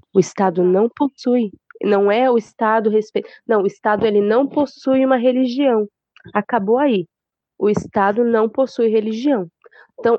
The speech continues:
Speaker 1: logo, todos podem ter a religião que desejar.
Speaker 2: É,
Speaker 1: Então,
Speaker 2: por
Speaker 1: por que
Speaker 2: pergunta
Speaker 1: uma
Speaker 2: assim, um ateu vai lá, sei lá, dar um depoimento no tribunal
Speaker 1: É, vai
Speaker 2: e jura
Speaker 1: jurar
Speaker 2: sobre a
Speaker 1: sobre a
Speaker 2: Bíblia,
Speaker 1: Bíblia.
Speaker 2: significa que ele pode mentir.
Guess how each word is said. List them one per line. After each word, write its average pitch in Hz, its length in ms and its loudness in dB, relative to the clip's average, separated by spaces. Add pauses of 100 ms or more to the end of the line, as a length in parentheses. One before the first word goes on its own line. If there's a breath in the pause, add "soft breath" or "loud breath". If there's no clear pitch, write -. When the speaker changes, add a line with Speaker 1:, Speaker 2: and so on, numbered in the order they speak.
(120)
Speaker 1:
logo, 240 520 2 (120)
todos 277 440 0
podem 247 340 0
ter 233 180 0
a 226 60 2
religião 214 540 0
que 220 100 -6
desejar. 233 540 0 (420 loud breath)
Speaker 2:
É, 262 60 4
Speaker 1:
Então, 220 160 6
Speaker 2:
por 233 100 4
Speaker 1:
por - 40 -2
que 320 40 -4
Speaker 2:
pergunta 311 220 0
Speaker 1:
uma - 20 -2
Speaker 2:
assim, 349 160 -6
um 320 100 -2
ateu 311 440 0
vai 285 160 -2
lá, 262 200 -6 (220)
sei 254 140 -8
lá, 233 120 -6
dar 240 160 -8
um 240 100 -10
depoimento 240 680 -6
no 233 100 -8
tribunal 233 380 -2
Speaker 1:
É, 508 120 2
vai 453 120 4
Speaker 2:
e 427 40 2
jura 415 160 2
Speaker 1:
jurar 403 140 -2
Speaker 2:
sobre 466 120 -6
a - 0 -
Speaker 1:
sobre 427 120 -4
a 440 40 2
Speaker 2:
Bíblia, - 20 -
Speaker 1:
Bíblia. 381 140 0
Speaker 2:
significa 262 360 -6
que - 60 -10
ele 247 100 -2
pode 240 220 -8
mentir. 247 300 -16